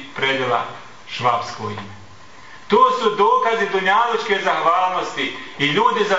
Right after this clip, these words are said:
drugu zahvalu neće ni da znaju. Nego, nauzu billahi ta'ala, i ovdje kad je stao rat, šta kažu ljudi u ratu?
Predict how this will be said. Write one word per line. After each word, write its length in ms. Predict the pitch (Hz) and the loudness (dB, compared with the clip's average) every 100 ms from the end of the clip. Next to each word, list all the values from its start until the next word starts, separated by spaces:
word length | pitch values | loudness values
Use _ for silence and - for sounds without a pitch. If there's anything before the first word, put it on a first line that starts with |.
| - | 2
drugu 300 | 233 208 208 | 2 2 2
zahvalu 420 | 220 208 202 190 | 2 2 2 0
neće 340 | 190 202 190 220 | 0 0 0 -2
ni 120 | 165 | 0
da 160 | 151 | 0
znaju. 360 | 139 165 196 - - - - - - | 0 0 0 -2 -6 -10 -14 -18 -10
Nego, 200 | 123 127 | -2 0
nauzu 380 | 139 175 208 202 | 2 2 0 0
billahi 480 | 208 208 208 190 185 | 0 2 2 2 0
ta'ala, 400 | 196 208 208 196 185 - - - | 4 4 4 2 0 -4 -12 -6
i 100 | 151 | 0
ovdje 340 | 185 214 208 | 2 2 0
kad 160 | 196 175 | 0 0
je 80 | 170 | -2
stao 420 | - 214 208 156 | 0 2 4 4
rat, 300 | 196 180 - - - - - - - - - - - | 2 2 0 -8 -12 -16 -18 -20 -20 -20 -20 -18 -8
šta 280 | - 185 185 | -2 0 2
kažu 420 | 220 214 196 185 | 0 0 0 2
ljudi 260 | 208 208 | 2 2
u 100 | 185 | 2
ratu? 340 | 170 170 160 | 2 2 0